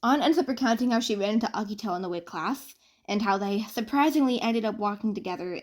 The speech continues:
to the campus, and how it surprisingly wasn't bad. Aw, that's cute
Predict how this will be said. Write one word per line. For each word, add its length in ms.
to 100
the 60
campus, 580
and 520
how 160
it 80
surprisingly 840
wasn't 300
bad. 320
Aw, 480
that's 280
cute 720